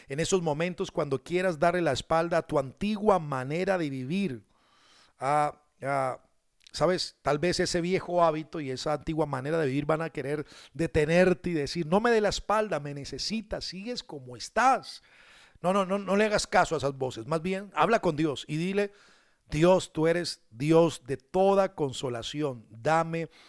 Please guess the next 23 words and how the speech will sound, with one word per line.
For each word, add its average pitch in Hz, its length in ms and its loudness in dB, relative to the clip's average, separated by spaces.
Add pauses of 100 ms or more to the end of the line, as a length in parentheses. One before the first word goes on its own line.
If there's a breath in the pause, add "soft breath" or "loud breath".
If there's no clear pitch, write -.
(300 loud breath)
bienestar". 113 920 -6 (1160 loud breath)
¿Sabes? 165 420 -2 (360)
Obedecer 143 800 0 (120)
es - 180 -4
incómodo, 127 680 2
pero 120 220 -8
es 107 140 -8
bueno. 107 400 -12 (680 loud breath)
Y 123 100 -16
creo 170 220 -4
que 170 60 -4
en 156 60 -4
esta 160 200 -4
semana 165 380 0
Dios 160 160 0
nos 156 140 -6
está 147 180 -8
hablando 180 400 -4
y 180 60 -12
tenemos 151 380 -8
que 160 120 -4
dar 143 280 -4
pasos 180 540 4